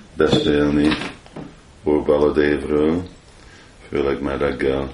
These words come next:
hallgattam, eh, Srila Prabhupádnak a fordítását Krishna könyvről, eh, azok a kettelések, amik kapcsolódtak, eh, Úr Balaramhoz.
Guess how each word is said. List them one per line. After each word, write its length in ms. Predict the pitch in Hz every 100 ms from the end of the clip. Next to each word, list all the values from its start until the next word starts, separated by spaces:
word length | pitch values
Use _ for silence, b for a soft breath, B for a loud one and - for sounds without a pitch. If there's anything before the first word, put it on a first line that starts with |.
| -
hallgattam, 760 | 67 65 65 - - 67 67 - - - B B B B -
eh, 560 | 67 65 65 64 65 67 - - - -
Srila 300 | - - 65
Prabhupádnak 640 | - 67 65 64 64 62
a 40 | 60
fordítását 880 | - 69 69 - 65 65 - 65 -
Krishna 380 | 85 - - -
könyvről, 600 | 65 64 - 64 65 65 B B B B B -
eh, 220 | 67 64 62
azok 280 | 60 -
a 180 | 64 62
kettelések, 800 | - 64 - 65 64 - - -
amik 360 | 64 64 - - - B B B -
kapcsolódtak, 920 | - 65 - 65 65 65 - 62 -
eh, 360 | 65 65 65 65 65 -
Úr 140 | 67 64
Balaramhoz. 840 | 67 67 64 62 60 - 69